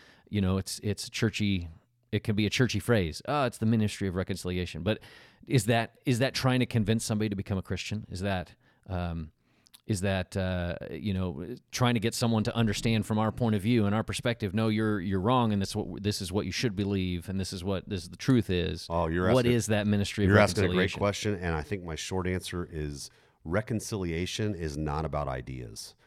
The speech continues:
Speaker 2: Reconciliation is not about agreement or disagreement. Reconciliation is about relationship. Uh,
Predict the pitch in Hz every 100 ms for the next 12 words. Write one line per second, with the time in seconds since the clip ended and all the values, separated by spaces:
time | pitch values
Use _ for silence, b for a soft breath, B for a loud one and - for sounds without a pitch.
0 | b - 85 92 - 90 82 78 - 78
1 | 69 67 67 64 62 60 73 71 65 60
2 | 71 - 57 60 107 - 76 90 98 -
3 | 82 71 80 - 67 58 55 60 50 117
4 | 117 131 - 117 - 107 - - b b
5 | b b b b - 64 62